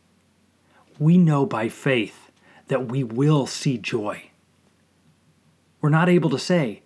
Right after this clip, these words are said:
"I'll never be happy again," or, "Joy will always elude me," because we have an eternal hope in our Savior, which is where we'll turn next time. We'll talk about the hope that we have in the future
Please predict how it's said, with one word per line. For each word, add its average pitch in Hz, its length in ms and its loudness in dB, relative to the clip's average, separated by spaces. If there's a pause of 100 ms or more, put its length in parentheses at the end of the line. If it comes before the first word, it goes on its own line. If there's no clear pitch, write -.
(460)
"I'll 147 160 -2
never 143 460 0
be 120 160 -6
happy 120 360 -6
again," 98 400 -10 (320)
or, 170 160 4
"Joy 151 420 2
will 139 300 -4 (140)
always 147 560 0
elude 110 340 -6
me," 92 300 -20 (1000)
because - 240 -6
we 151 140 2
have - 260 -8
an 110 80 -10
eternal 131 520 -6
hope 101 380 -8 (300)
in 110 100 -8
our 101 140 -6
Savior, 98 560 -8 (560)
which 156 220 -2
is 104 100 -6
where 135 260 2
we'll 147 140 2
turn 131 380 0
next 113 280 -4
time. 92 300 -8 (800)
We'll 147 120 0
talk 156 340 0
about 135 260 0
the - 240 -4
hope 160 220 0
that 175 100 -2
we 147 140 -2
have 135 240 -2
in 139 80 0
the 131 80 -2
future 110 520 -4